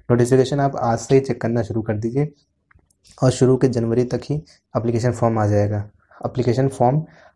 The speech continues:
आने के बाद आपकी एग्जाम डेट वही मार्च में ही रखी जाएगी, मार्च दो हज़ार बीस इक्कीस। ज़्यादातर इसका एग्जाम मार्च दो हज़ार बीस इक्कीस के बीच में ही होता है।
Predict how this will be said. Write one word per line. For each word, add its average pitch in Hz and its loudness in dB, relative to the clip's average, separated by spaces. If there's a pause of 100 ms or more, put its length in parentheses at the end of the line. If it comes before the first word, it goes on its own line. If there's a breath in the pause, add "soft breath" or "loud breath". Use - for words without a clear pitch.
आने 123 2
के 120 -2
बाद 131 0
आपकी 120 -4
एग्जाम 117 0
डेट 123 0
वही 127 -2
मार्च 113 0
में 123 0
ही 113 0
रखी 107 -2
जाएगी, 110 -2 (400 soft breath)
मार्च 117 4
दो 117 0
हज़ार 113 2
बीस 113 0
इक्कीस। 113 -4
ज़्यादातर 117 -2 (320 loud breath)
इसका 117 0
एग्जाम 117 0
मार्च 120 0
दो 120 0
हज़ार 117 0
बीस 117 -2
इक्कीस 107 -10
के 123 -2
बीच 110 -6
में 113 -6
ही 104 -8
होता 104 -6
है। 104 -4